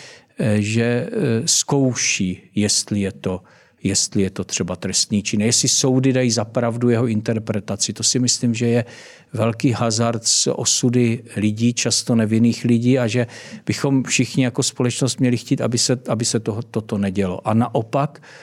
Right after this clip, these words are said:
aby prostě padni komu padni, jestli je tam přesvědčení o tom, že byl spáchán trestný čin, tak je potřeba, eh, jednat. A když se to takto bude odehrávat,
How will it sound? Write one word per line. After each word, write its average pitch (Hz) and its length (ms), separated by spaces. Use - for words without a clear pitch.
aby 123 340
prostě - 360
padni 123 420
komu 127 260
padni, 120 720
jestli 117 420
je 127 80
tam 123 200
přesvědčení 120 720
o 117 120
tom, 120 380
že 107 320
byl 120 640
spáchán 120 560
trestný 117 440
čin, 117 380
tak - 200
je 110 60
potřeba, 98 520
eh, - 500
jednat. 101 420
A 117 120
když - 260
se 156 100
to 147 140
takto - 380
bude 135 360
odehrávat, 113 920